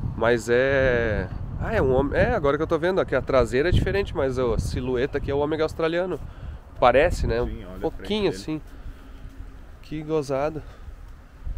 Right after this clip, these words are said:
Speaker 1: Aham. Bah, o, a grade é diferente, ó. Não é que nem o Ômega brasileiro. É diferente mesmo.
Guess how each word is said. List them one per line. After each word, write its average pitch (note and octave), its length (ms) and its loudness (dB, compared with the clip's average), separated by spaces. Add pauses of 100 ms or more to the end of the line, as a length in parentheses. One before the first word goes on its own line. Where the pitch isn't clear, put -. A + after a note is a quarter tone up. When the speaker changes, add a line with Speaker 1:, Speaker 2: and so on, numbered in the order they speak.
(1040)
Speaker 1:
Aham. B2 520 -2 (360)
Bah, D3+ 220 0
o, A#2+ 320 -4
a G#2+ 120 -4
grade A#2+ 400 -2
é C#3 40 -10
diferente, C3+ 560 -8
ó. B2+ 100 -4
Não A#2 180 -4
é A#2+ 60 -2
que B2+ 100 -12
nem C#3 100 -6
o C#3 40 -4
Ômega D3 320 -4
brasileiro. D3+ 560 -2 (840)
É A2 80 -4
diferente C3 540 -4
mesmo. A#2+ 260 -8